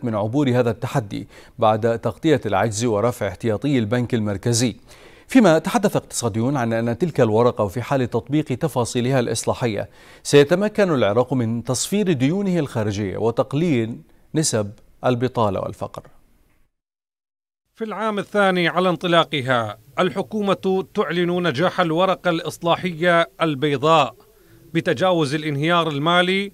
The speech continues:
Speaker 2: والمديونية العالمية وتحقيق الفائض النقدي الذي سيكون كما تقول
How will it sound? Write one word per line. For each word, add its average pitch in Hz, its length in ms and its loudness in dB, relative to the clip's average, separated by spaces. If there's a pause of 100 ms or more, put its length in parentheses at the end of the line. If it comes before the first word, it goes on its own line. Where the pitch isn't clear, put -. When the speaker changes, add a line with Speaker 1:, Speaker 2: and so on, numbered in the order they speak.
(360)
Speaker 2:
والمديونية 156 840 0
العالمية 156 920 -2 (140)
وتحقيق 156 560 -4
الفائض 151 500 -2
النقدي 131 640 -4 (540)
الذي 147 380 -2
سيكون 160 580 -4
كما 165 280 -4
تقول 190 540 -2